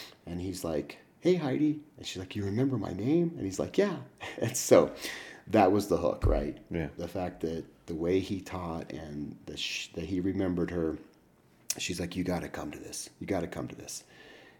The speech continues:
Speaker 1: And so I went, and, um, yeah, it was life-changing. I
Speaker 2: Was
Speaker 1: mean, it's so true that when you actually learn what the Bible says,
Speaker 2: Mm-hmm.
Speaker 1: then you can properly apply it.
Speaker 2: Sure.
Speaker 1: And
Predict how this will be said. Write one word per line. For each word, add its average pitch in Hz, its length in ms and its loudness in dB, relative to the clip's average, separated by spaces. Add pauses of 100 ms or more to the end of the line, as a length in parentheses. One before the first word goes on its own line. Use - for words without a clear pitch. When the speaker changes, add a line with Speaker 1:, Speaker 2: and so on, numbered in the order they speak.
Speaker 1:
And 82 120 -6
so 95 140 4
I 92 100 6
went, 92 520 2
and, 80 460 -4
um, 71 420 -8 (160)
yeah, 95 160 2
it 92 100 0
was - 180 -4
life-changing. 80 600 -4 (320)
I 87 80 -4
Speaker 2:
Was - 20 -2 (140)
Speaker 1:
mean, 82 160 -2 (1040)
it's - 180 -2
so 110 400 6
true 98 480 6
that 85 200 0
when 90 180 2
you 87 160 4
actually 90 320 0
learn 95 720 2 (560)
what 85 140 -10
the 80 80 -4
Bible 82 360 -6
says, - 500 -8
Speaker 2:
Mm-hmm. 90 200 -2 (120)
Speaker 1:
then 95 180 4
you 92 100 2
can 90 180 -6
properly 82 800 -2 (160)
apply 90 500 -6
it. 67 400 -12
Speaker 2:
Sure. 80 200 -4 (380)
Speaker 1:
And 82 260 -2